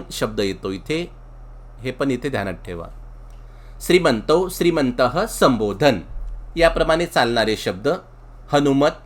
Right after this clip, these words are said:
बुद्धिमत, शक्तिमत हे शब्द मी तुम्हाला इथे पुस्तकानुसार चालवून दाखवत आहे. हनुमत पहिला, मत प्रत्ययांत, विशेषण पुल्लिंगी. एकवचन, द्विवचन, बहुवचन, विभक्ति।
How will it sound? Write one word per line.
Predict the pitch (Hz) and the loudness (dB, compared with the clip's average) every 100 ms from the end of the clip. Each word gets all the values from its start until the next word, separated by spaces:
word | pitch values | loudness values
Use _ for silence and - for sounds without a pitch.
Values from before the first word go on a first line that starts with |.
| - | -14
बुद्धिमत, | 113 123 123 139 135 165 - | -4 -2 0 0 2 0 -4
शक्तिमत | - - 143 - 147 101 - - - - - | -6 -2 -2 0 0 0 -6 -18 -20 -8 -2
हे | 160 | 0
शब्द | - 92 127 | 0 -2 -2
मी | 117 120 | 0 -2
तुम्हाला | 117 110 107 | -2 -2 0
इथे | 110 175 | -2 -4
पुस्तकानुसार | 175 127 - 117 110 101 98 156 190 - - - - | -4 -8 -4 -2 0 -2 -2 0 0 -2 -18 -20 0
चालवून | - 151 147 151 | 4 6 4 2
दाखवत | 123 - 120 131 | 0 0 -2 2
आहे. | 127 90 76 - - - - - - - - - - - - - - - - - - - - - - - - - - - - | 2 0 -8 -8 -10 -12 -18 -20 -20 -20 -20 -20 -12 0 0 0 -6 -14 -10 -8 -8 -10 -12 -14 -18 -20 -20 -20 -20 -20 0
हनुमत | 139 131 127 - - | 2 4 2 0 0
पहिला, | 113 107 139 - | 0 2 -2 0
मत | 135 - - | -2 -2 -4
प्रत्ययांत, | 113 - 104 98 104 160 190 - - - - - - - 139 | -4 -2 -2 -2 0 0 0 -6 -16 -16 -16 -16 -18 -10 -2
विशेषण | 139 135 127 151 170 | -2 0 -2 -2 -2
पुल्लिंगी. | 180 151 120 98 87 82 - - - - | -2 0 0 -2 -8 -10 -18 -18 -8 2
एकवचन, | 135 - 135 127 147 160 147 | 2 4 0 2 0 0 0
द्विवचन, | 135 135 135 123 147 147 143 | 0 2 0 0 -2 0 0
बहुवचन, | 123 123 120 - 147 170 135 | 0 2 0 0 -2 -2 -4
विभक्ति। | 139 139 123 - 90 82 | -2 -2 -4 -6 -12 -12